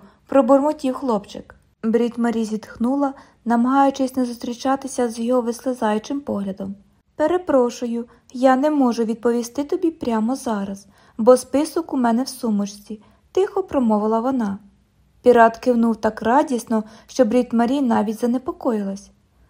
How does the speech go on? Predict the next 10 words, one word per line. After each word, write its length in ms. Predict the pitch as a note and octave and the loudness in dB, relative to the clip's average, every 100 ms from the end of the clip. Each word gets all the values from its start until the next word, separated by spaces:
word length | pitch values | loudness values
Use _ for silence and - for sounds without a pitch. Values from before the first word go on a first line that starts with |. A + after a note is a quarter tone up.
| _ | _
"Та 140 | - A#3 | -2 0
це 180 | B3 | 2
нічого, 600 | A#3 C4 C4 F4 E4 A#3+ A3 - - | 2 2 0 2 4 2 -2 -12 -2
я 120 | A#3 | 0
можу 280 | A#3 B3 A#3+ | 4 4 4
і 120 | B3 | 0
завтра, 540 | A3+ C4+ D#4 D4+ G#3 G3+ - _ | 2 4 4 2 -6 -6 -10 _
і 140 | - B3+ | -6 2
коли 240 | C4 B3+ | 4 4
завгодно". 640 | B3 D#4 D4+ A3+ G3+ G3+ | 0 -2 -2 -4 -4 -10